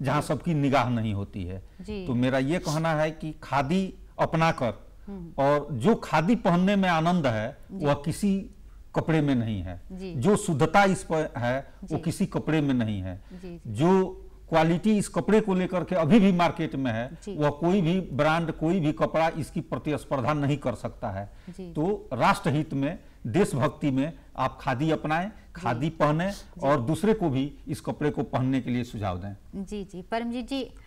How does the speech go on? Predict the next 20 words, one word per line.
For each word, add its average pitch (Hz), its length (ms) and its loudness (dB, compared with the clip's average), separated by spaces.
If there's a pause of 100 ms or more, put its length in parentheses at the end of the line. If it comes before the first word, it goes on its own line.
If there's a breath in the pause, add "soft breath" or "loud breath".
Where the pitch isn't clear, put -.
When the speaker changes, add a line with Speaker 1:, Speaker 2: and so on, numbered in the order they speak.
(380 soft breath)
Speaker 2:
आपसे 202 380 -4
मैसेज 196 440 -6
चाहेंगे, 226 460 -2
क्योंकि 254 320 -6
ये 247 200 -2
तो 262 140 -4
खादी 254 340 -2
पहनने 247 440 -2
की 269 140 -8
बात 214 320 -2
हो 208 80 -4
गई, 190 260 -6
तो 202 200 -8
और 202 300 -2
भी 247 140 -4
खादी 202 400 -4
का, 220 180 0
अ, 185 340 -8
बहुत 190 320 -4
कुछ - 240 -12